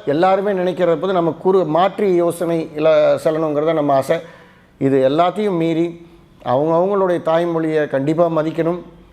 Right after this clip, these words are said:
அதுதான் உயிர் மூச்சு, அதுதான் கலாச்சாரம். அப்பதான் அவங்க வந்து நாளைக்கு வளர்ந்தா கூட அந்த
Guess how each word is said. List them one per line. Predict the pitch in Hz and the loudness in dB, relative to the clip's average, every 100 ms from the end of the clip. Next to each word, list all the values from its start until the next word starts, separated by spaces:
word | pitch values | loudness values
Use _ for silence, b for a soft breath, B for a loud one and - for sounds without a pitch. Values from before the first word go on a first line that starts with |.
| - - | -20 -2
அதுதான் | 127 139 156 180 196 | 0 0 0 0 0
உயிர் | 147 147 175 | -2 -2 0
மூச்சு, | 170 165 160 175 175 | 0 -2 -2 -2 -2
அதுதான் | 135 131 151 170 190 | -2 0 2 2 0
கலாச்சாரம். | 156 160 165 160 160 156 165 156 | 0 0 0 0 -2 -2 -4 -6
அப்பதான் | 127 156 165 196 | -4 -2 0 2
அவங்க | 170 160 | 0 -2
வந்து | 156 160 | -4 -4
நாளைக்கு | 165 147 147 131 | 0 0 0 -2
வளர்ந்தா | 131 170 170 175 156 | 0 2 2 0 0
கூட | 156 190 | -2 -2
அந்த | 165 147 147 | -2 -4 -2